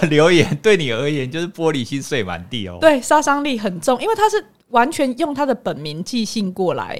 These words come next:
Speaker 2: 他很想要善意的提醒我们的节目，请把这个人换掉。对，所以我想说，哇，你真的好认真哦，谢谢你哦。<laughs> 可是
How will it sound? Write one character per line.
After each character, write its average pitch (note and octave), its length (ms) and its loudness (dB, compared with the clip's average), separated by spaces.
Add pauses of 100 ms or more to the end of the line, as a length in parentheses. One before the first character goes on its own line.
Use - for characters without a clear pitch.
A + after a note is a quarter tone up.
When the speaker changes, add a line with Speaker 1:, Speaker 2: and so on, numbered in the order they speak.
Speaker 2:
他 C4+ 140 -4
很 A#3 260 -2
想 A#3 300 0
要 A#3+ 80 -2
善 A#3+ 260 -2
意 A#3 140 -4
的 F#3 100 -2
提 F3 200 -6
醒 F3+ 200 -8
我 E3+ 80 -2
们 F3 120 -10
的 C#3+ 60 -12
节 C3+ 260 -10
目， F3+ 220 -8 (140)
请 G#3+ 200 -4
把 G3 120 -2
这 F3+ 140 -8
个 F3 100 -8
人 C3 240 -6
换 - 200 -6 (160)
掉。 - 280 -8 (320)
对， A3 160 -4
所 B3 100 -2
以 G4 60 2
我 D#4+ 100 0
想 D#4+ 160 -4
说， E4+ 120 -6
哇， F4 200 -2
你 C4 120 -4
真 C#4+ 120 -8
的 D#4 60 -10
好 G#3 220 -6
认 A#3+ 200 -2
真 G#3+ 300 -6
哦， G3 100 -6
谢 G3 120 -2
谢 G3+ 240 -4
你 F#3+ 260 -12
哦。 F3+ 80 -8 (280)
<laughs> - 340 -8
可 F4+ 60 0
是 G#4+ 60 6